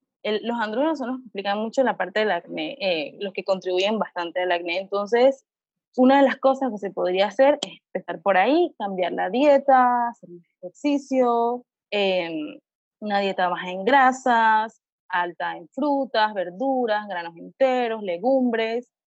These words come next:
También esto reduce el estrés oxidativo y la inflamación y podría ayudar mucho con el tema del acné. Y, eh, otras cosas como, em, por ejemplo, que me decía mi dermatóloga,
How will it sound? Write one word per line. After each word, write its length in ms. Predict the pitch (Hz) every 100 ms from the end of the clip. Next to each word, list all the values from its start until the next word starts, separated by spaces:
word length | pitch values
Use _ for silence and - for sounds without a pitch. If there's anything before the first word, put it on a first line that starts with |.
| _ _
También 300 | 202 190 190
esto 180 | 190 208
reduce 500 | 185 175 190 - 247 -
el 280 | 214 214 214
estrés 300 | 196 - 185
oxidativo 800 | 196 - 214 214 294 269 269 262 _
y 100 | 240
la 60 |
inflamación 720 | 233 214 185 - - - - - -
y 100 | 208
podría 400 | 202 190 202 208
ayudar 360 | 202 185 170 180
mucho 380 | 208 214 254 254
con 140 | 202 185
el 160 | 160
tema 420 | 175 170 180 196 - _
del 260 | 180 160
acné. 480 | 156 - - - 311 - _ _ _ _ _ _ _ _ _ _ _ _ _ -
Y, 540 | 277 285 302 320 - _ -
eh, 540 | 220 202 190 185 -
otras 320 | - 226 254 -
cosas 600 | 302 294 269 294 302 -
como, 540 | - 202 185 160 - - _ _ _ _ _ _
em, 880 | 202 196 185 175 170 165 165 156 156
por 100 | -
ejemplo, 320 | 202 208 233 240
que 240 | 208 180
me 100 | 175
decía 220 | 170 196
mi 100 | 214
dermatóloga, 760 | 214 190 185 233 226 196 190